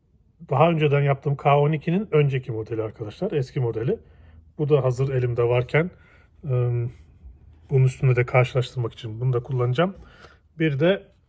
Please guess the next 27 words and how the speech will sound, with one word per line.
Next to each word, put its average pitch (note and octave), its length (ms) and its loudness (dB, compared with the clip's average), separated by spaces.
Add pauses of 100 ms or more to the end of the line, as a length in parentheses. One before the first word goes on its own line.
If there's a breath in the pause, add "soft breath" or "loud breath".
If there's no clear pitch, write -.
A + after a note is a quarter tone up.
(400 soft breath)
Hemerli D#3 560 2
dört D3+ 240 4
yüz C#3 120 -10
seksen, D#3 460 0 (420)
oldukça D3 500 0
eski C#3+ 320 -2
bir C3+ 100 0
havalı A2+ 340 -4
tabanca. A#2 520 -2 (1080)
E, B2 280 -2 (480 soft breath)
diğerlerine C#3+ 360 6
göre D3 240 4
biraz C#3 240 2
daha C#3+ 140 6
sınırlı C#3 540 2 (560 soft breath)
ayarlama B2+ 640 2 (280)
şey A#2 340 -4
seçenekleri B2+ 720 -2
var. G3+ 220 2 (1080 soft breath)
E, D3 60 0 (1080 soft breath)
bu F3+ 120 4
da, D3 220 4 (480)
bunu E3+ 300 2
da G3+ 220 2
karşılaştırma D#3+ 680 0
olsun C3 440 -2
diye G#3+ 240 -2